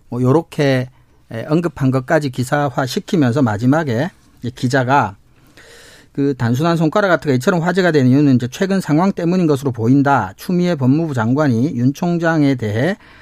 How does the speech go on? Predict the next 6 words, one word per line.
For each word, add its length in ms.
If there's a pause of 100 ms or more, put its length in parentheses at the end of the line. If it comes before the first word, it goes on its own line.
(160)
감찰을 580
지시하고 480
연이어 280
수사 260
지휘권을 380
발동하면서 880